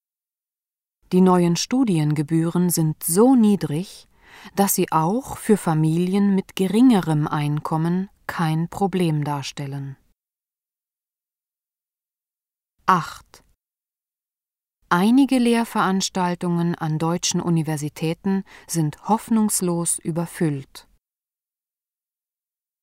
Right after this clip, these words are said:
Neun. An deutschen Hochschulen haben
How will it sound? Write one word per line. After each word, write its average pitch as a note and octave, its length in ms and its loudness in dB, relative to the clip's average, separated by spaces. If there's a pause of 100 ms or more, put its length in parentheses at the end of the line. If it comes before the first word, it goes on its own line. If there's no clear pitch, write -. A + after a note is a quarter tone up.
(1700)
Neun. E3 520 0 (1200)
An F3 180 2
deutschen F#3+ 480 0
Hochschulen F#3 800 0 (220)
haben E3+ 380 0